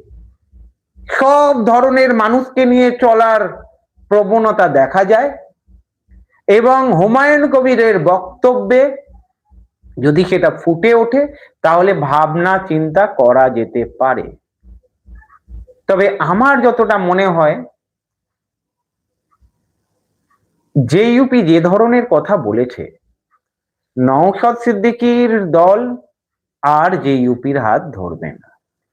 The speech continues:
এবং যদি মনে করে কেউ জেইউপি, যেমন আপনারা জানেন, আমাদের প্রতিনিধি গেছিল কামাল হোসেনের কাছে, বিশিষ্ট শিক্ষাবিদ, যথেষ্ট সম্মানীয় ব্যক্তি, উনি বলেছেন জেইউপি ছাড়া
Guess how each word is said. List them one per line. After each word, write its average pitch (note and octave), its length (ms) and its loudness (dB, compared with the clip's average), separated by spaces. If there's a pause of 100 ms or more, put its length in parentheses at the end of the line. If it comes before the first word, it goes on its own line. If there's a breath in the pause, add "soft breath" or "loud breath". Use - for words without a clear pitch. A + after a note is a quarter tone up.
(300 loud breath)
এবং B3 340 2
যদি C#4 220 2
মনে A3+ 340 2
করে A#3 280 2
কেউ G#3 400 2
জেইউপি, G#3 920 0
যেমন G3 460 -2
আপনারা F3 480 0
জানেন, F3 320 0
আমাদের D#3+ 380 0
প্রতিনিধি E3 520 0
গেছিল D#3 380 0
কামাল D3 420 0
হোসেনের C#3 420 -2
কাছে, C3 260 -2
বিশিষ্ট A#2+ 400 -6
শিক্ষাবিদ, C3 640 -6 (520 soft breath)
যথেষ্ট G3+ 340 0 (220)
সম্মানীয় C#3+ 520 0
ব্যক্তি, A2+ 460 -6 (880 loud breath)
উনি G3 200 2
বলেছেন C4+ 560 2
জেইউপি B3+ 560 0
ছাড়া C4 500 0